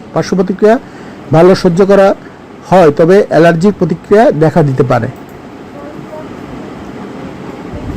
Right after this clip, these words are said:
তো এটির সেবন মাত্রা ও সেবনবিধি,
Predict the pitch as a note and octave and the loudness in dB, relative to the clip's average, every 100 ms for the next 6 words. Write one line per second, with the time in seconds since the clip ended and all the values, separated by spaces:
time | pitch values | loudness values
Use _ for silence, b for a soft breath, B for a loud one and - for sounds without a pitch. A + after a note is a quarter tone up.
0 | - - - - - - - D#3 D#3+ E3 | -10 -10 -10 -10 -14 -16 -2 4 6 4
1 | - - E3 G#3 G3+ - F#3 G3 F#3 F3+ | 2 -2 2 4 2 2 4 4 4 2
2 | - G3+ - F#3 F#3 E3+ G#3+ | 2 2 4 4 4 4 2